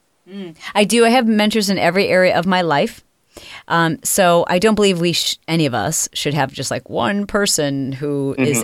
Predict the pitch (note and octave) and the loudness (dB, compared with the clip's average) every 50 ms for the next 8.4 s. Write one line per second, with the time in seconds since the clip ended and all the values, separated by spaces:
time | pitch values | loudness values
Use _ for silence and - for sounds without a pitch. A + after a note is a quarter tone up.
0 | - D#3+ E3 D#3 D#3 C#3 - C3 C3+ C#3 B2+ C3 C#3 C3+ B2 C3+ C3+ - - C#3+ | 0 0 0 0 0 0 -2 -4 -4 -4 -2 -2 -4 -4 -4 -6 -4 -4 -4 -4
1 | C#3 C#3 - - - - - - - - - - D#3+ E3+ E3+ - - - G3+ F#3+ | -4 -6 -10 -16 -20 -20 -20 -20 -20 -12 -4 -2 0 0 0 -2 -2 0 2 4
2 | F3+ F3 F3 F3 F3+ E3+ E3 D#3 D3+ C#3+ - _ - D3 D3+ G3 A3 G#3+ A3 A#3 | 6 6 4 4 2 2 2 0 0 -2 -6 _ -10 -2 0 0 2 2 0 0
3 | G#3+ - - G#3 G3+ G3+ - A3 G#3+ A3 A#3 A3 - - - - D3+ D3+ D#3 D3+ | 0 0 0 0 0 0 0 -2 -2 -2 -2 -4 -4 -6 -4 -4 -2 -2 -2 -2
4 | D3+ D#3 D3 D3 C#3+ C#3+ C#3 - - - _ _ _ - - - G3+ G3+ A3 A3+ | -2 -2 0 0 0 -2 -4 -8 -18 -20 _ _ _ -18 -8 -4 -2 0 2 2
5 | A3+ G#3 G#3 - D#3+ C#3+ C3+ C3 C3 - - C#3+ D3 C#3 C3 B2+ - C#3+ C3+ C3 | 0 0 -2 -2 -2 0 0 -2 -4 -6 -6 -4 -2 -2 -2 -2 -4 -2 -2 -2
6 | C#3 D3+ - - - - - - - - - C#3 C#3+ D3 C3+ D#3 F3+ - - - | -2 -2 -4 -8 -10 -12 -18 -20 -20 -10 -4 -2 0 2 2 2 0 0 -2 -2
7 | G3+ A#3 D4 E4+ D#4+ - - E3 C#3 B2+ - - - D#3 D3+ C#3 C#3 C#3 - - | 0 0 2 0 0 0 0 0 0 0 -4 -6 -6 -2 -2 0 0 -2 -2 -2
8 | C#3 C#3 C#3+ D#3+ F3+ F3+ - | -2 -2 0 -2 -2 -4 -6